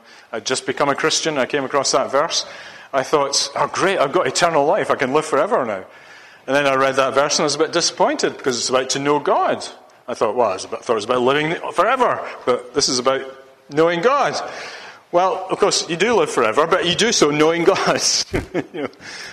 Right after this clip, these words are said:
that's the key thing. That's what li-, real life is. Knowing God. And this is, all of this is what the people have given up on in their covenant commitment to God.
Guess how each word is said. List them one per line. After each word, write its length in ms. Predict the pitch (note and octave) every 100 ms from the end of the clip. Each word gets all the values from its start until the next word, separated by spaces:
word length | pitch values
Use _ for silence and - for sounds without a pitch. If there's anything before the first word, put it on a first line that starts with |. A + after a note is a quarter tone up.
| -
that's 180 | E3 -
the 80 | B2+
key 160 | D3+
thing. 320 | - C#3+ G2+ G2 - _ _ _ _ _ _
That's 120 | - E3+
what 260 | B2+ C3
li-, 100 | C3+
real 220 | C#3 C#3+
life 240 | C3+ C3+ C3+
is. 680 | E3+ A#2 F#2 - - - - _ _ _ _ _ _ _ _ _ _ -
Knowing 320 | A#2 B2 B2
God. 400 | B2 A2 F#2+ - - _ _ _ _ _ _ _ _ _ _ _ _ _ _ _ _ _ - _
And 80 | B2+
this 160 | F3+ A#3+
is, 80 | G3+
all 200 | G3 C4
of 80 |
this 220 | D#3 A2+ -
is 120 | B2
what 500 | D#3 C3 - - -
the 80 | B2+
people 340 | D3+ - C3
have 160 | A#2 -
given 260 | B2+ A#2
up 240 | A2+ A2+ B2+
on 340 | G#2 G2 G2+ - - - - - _ _ -
in 140 | G#2+
their 140 | G#2+
covenant 560 | G2+ - C#3 C3+ B2 -
commitment 420 | - A2 G#2 G2+
to 100 | -
God. 240 | G#2+ F#2+